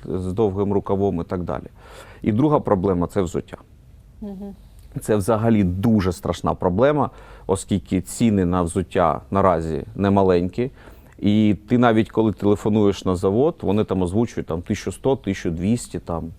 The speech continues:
Speaker 1: найменше, що мені озвучували, це тисячу гривнів за пару, е, взуття. Причому, причому вони всі чомусь думають, що це взуття якесь должно бути тактичне, там, розкрашене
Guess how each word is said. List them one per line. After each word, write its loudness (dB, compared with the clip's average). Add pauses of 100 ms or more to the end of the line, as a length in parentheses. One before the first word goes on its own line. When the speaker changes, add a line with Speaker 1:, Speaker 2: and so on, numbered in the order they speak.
(400)
Speaker 1:
найменше, 2
що -4
мені 0
озвучували, -4
це -16
тисячу -6
гривнів -2
за -4
пару, 0 (420)
е, -4 (140)
взуття. 0
Причому, -8
причому 2
вони 4 (360)
всі -2
чомусь 2
думають, 2
що -4
це 0
взуття 0
якесь 0
должно 0
бути -4
тактичне, 0
там, 0
розкрашене 0